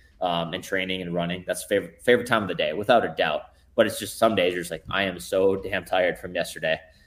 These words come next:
Um, so really just, like, easy days, easy. And, like,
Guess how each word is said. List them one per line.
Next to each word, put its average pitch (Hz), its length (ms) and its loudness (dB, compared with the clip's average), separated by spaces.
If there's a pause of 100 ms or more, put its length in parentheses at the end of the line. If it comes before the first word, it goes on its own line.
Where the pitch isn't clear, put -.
(140)
Um, 85 600 0 (960)
so - 120 0
really 123 180 8
just, 139 180 0
like, 135 180 4
easy 113 240 2
days, 113 220 10
easy. 101 520 0
And, 98 180 0
like, 90 380 -2